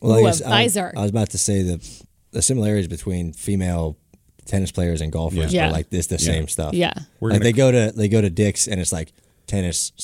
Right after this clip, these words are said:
Speaker 1: slash golf.
Speaker 2: Yeah.
Speaker 1: Like, in all the attire.
Speaker 2: Same thing. Although there's not been really the, uh,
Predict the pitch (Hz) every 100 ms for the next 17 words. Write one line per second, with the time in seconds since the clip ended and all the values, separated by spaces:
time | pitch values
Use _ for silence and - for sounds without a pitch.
0 | - 82 80 - 73 - - 170 - 85
1 | 80 76 - 80 78 76 - - 175 170
2 | 151 - 175 - - _ _ _ _ _
3 | - 202 208 208 208 196 185 185 170 170
4 | 160 165 165 160